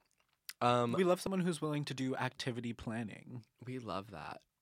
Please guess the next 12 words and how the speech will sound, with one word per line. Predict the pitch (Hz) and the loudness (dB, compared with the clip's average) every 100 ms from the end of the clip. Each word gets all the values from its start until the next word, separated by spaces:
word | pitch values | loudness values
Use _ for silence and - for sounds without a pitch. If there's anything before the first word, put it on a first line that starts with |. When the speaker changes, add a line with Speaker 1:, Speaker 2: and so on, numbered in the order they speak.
| 135 | -2
Speaker 1:
Listening | 147 185 | 0 0
to | 190 190 | -2 -2
Fiora's | 123 101 104 | 0 2 0
story | - - | -2 -4
reminds | 104 98 95 104 | -2 -2 -2 -2
me | |
of | 95 | -4
another | 92 90 95 | -2 -2 -2
story | - 98 87 85 | -4 -2 -2 -2
that | 82 - | -4 -6
we | 101 | -4
heard | 98 - 95 87 85 | -4 0 0 0 -2